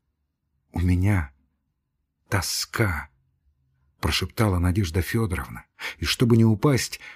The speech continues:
взялась обеими руками за ручку кресла. «У него родимчик», —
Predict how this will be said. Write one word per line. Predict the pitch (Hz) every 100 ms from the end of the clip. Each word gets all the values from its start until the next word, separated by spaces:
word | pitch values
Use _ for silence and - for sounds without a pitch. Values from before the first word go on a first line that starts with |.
| -
взялась | 85 98 107 135 -
обеими | 113 135 127 120
руками | 117 110 143 143 135
за | 123
ручку | 127 120 -
кресла. | 113 113 104 - - - _ _ _ _ _ _ _ _
«У | - 185
него | 214 220 233
родимчик», — | 226 220 233 220 95 - - -